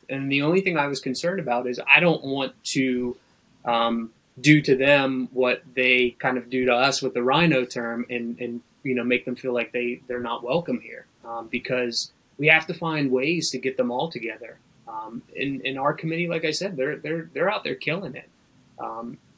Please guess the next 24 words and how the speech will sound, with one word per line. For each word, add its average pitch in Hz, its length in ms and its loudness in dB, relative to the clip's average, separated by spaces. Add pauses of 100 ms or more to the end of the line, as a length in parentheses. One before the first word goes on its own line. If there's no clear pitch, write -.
and 131 300 -4
I 143 80 0
don't 170 140 2
wanna 170 160 4
lose 135 320 0
them - 260 -16
at 120 140 -8
all. 131 340 -2
So 123 300 0
we, 135 280 -2
it's, - 380 -12
it's 135 180 -4
a 131 280 0 (100)
constant, 156 720 -2
um, 123 420 -6
tug 127 200 -2
of 123 100 -2
war. 131 540 -2
Sometimes, 135 720 -2
sometimes 131 400 -2
it's 127 100 -8
a 131 80 -4
seesaw, 131 540 0
teeter-totter, 131 760 0